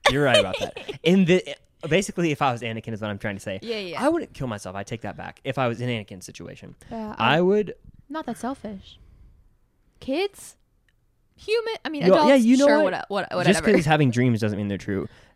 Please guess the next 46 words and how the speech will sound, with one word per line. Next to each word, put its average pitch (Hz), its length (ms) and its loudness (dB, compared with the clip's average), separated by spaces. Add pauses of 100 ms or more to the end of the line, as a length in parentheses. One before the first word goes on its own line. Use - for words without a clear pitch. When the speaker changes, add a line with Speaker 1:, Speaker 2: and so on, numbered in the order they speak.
Speaker 1:
You 185 140 2
could 190 160 -2
question 165 340 0
Star 127 220 2
Wars 117 160 4
all 104 120 0
day. 95 180 -4
I 95 80 -12
kinda 98 220 -8
<laughs> - 40 -8
realize 131 280 -4
now. 147 120 -6 (140)
Speaker 2:
You 339 100 6
can 202 160 6
kill 415 240 0
adults. 214 440 -2
I 180 80 -4
don't 175 140 -6
mind. 170 320 -6 (120)
Killing 254 260 -4
children, 247 640 -8
I'm 202 100 -8
gonna 190 160 -4
have 220 160 -6
to - 80 -8
<laughs> 190 80 -8
draw 269 160 -4
the 214 140 -4
line 175 280 -2
Speaker 1:
Killing 131 360 0
younglings, 101 760 -4
yeah. 98 160 -12
Speaker 2:
there. - 280 -8 (680)
Master 440 340 -10
Skywalker, 339 920 -8 (120)
there's 381 140 -18
too 415 220 -16
many 403 340 -12
of 339 80 -16
them. 262 320 -10 (440)
What 415 180 -10
are 403 40 -10
we 370 60 -10
going 370 300 -12
to 370 100 -14
do? 381 520 -8